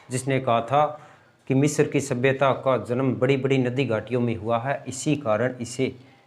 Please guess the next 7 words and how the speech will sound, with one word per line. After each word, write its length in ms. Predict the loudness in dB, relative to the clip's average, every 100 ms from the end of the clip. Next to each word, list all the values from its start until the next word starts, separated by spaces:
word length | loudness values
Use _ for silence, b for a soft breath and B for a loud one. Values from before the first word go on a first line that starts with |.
| b b _ _ _
सभ्यता 540 | -2 0 4 4 4 0
का 160 | 2
पालना 500 | 0 2 2 2 0
भी 200 | 0 0 -2
कहा 340 | -4 -4 -6
जाता 260 | -6 -12
है। 140 | -16